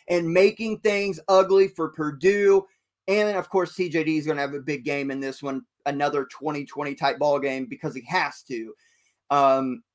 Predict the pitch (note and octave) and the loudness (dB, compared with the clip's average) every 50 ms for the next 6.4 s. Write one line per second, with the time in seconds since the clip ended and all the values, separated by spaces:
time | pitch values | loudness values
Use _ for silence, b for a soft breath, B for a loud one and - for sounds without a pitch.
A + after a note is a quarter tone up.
0 | _ - G3 G#3 G#3+ G3+ F3+ G3+ G#3 F3 C#3+ C3+ C#3+ D#3+ F#3+ G#3+ A#3+ B3 A#3+ A3+ | _ 2 4 4 4 4 2 0 -2 -2 -2 -2 2 4 6 6 6 6 4 0
1 | A3+ A#3 A3+ A3+ A3+ A3+ G#3 G3+ F3+ D#3+ F#3+ F3 - - - _ _ - F#3+ G3 | 0 -2 -2 -4 -4 -4 -6 -2 2 4 4 4 4 2 -2 _ _ 2 2 4
2 | G#3 G#3 G3+ G#3 G3+ G3 F3 E3+ - - A3+ A#3 G#3 - - G#3+ - - G#3 G3+ | 6 6 4 4 4 0 0 -2 -2 -2 -2 -2 -2 -2 -6 -6 -2 0 0 0
3 | - - - F#3+ F#3 F3+ F3+ - - F#3 F3+ E3 - _ _ _ _ _ _ - | 0 0 0 2 2 2 0 -2 -6 -10 -10 -10 -12 _ _ _ _ _ _ -2
4 | A3+ C4+ D4+ D#4+ D#4+ C4+ B3 A#3+ A#3 A#3 A3+ A3 G#3 G#3 G#3 G3+ E3+ F3+ F#3+ E3+ | 0 0 0 -2 -2 -2 0 0 0 0 0 0 -2 -2 -4 -4 -4 -6 -6 -2
5 | - F#3 F3 F3 E3+ E3 D#3+ D#3+ D#3+ - - F3+ F3+ G3 A3+ A#3+ B3+ B3 G#3+ G3 | 4 4 6 6 4 2 0 -2 -4 -4 0 2 2 4 2 0 -4 -4 -4 -2
6 | G3+ F#3+ F#3 F#3 F3+ F3 E3+ E3 | -2 0 0 0 -2 -2 -6 -8